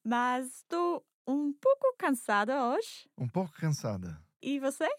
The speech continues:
Speaker 2: Ah, hoje eu estou com frio.
Speaker 1: Ah.
Speaker 2: Estou com frio, sim.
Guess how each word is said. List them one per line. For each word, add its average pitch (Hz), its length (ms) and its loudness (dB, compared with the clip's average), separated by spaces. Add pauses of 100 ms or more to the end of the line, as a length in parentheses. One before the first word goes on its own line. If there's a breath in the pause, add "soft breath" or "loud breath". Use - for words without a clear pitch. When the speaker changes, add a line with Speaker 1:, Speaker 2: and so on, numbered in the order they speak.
(380)
Speaker 2:
Ah, 113 280 0
hoje 147 280 2
eu 156 140 2
estou 131 460 -2
com 170 180 -2
frio. 101 400 -4 (640)
Speaker 1:
Ah. 165 280 -6
Speaker 2:
Estou 147 200 -2
com 127 220 -2
frio, 113 460 -4
sim. 101 440 -6